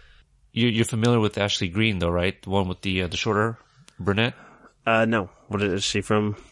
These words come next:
Speaker 2: Was she on Smallville?
Speaker 1: Oh, no, she's from Twilight. <laughs> But that's what I know her from. But she's,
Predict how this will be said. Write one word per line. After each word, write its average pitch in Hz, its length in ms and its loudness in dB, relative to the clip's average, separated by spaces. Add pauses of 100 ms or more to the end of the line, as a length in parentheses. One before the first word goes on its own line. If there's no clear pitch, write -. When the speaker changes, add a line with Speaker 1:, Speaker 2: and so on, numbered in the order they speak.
(200)
Speaker 2:
Was - 100 -6
she 113 80 0
on 101 100 2
Smallville? 107 540 2
Speaker 1:
Oh, - 120 -16 (640)
no, 92 80 0
she's - 160 -6
from 98 120 -8
Twilight. 107 440 0
<laughs> - 420 -4
But 185 320 2
that's 143 160 2
what 110 140 6
I 127 60 8
know 117 160 4
her 98 140 4
from. 104 300 2
But 95 140 4
she's, - 220 2